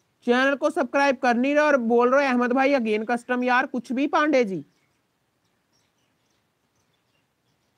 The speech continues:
लो भाई साहब।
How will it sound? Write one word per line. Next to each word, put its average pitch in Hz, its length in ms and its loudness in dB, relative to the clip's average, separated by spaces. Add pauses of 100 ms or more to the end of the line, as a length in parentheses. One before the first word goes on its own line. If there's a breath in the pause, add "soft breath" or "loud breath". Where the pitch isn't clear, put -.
(1200)
लो 247 380 4
भाई 240 320 0
साहब। 196 520 -4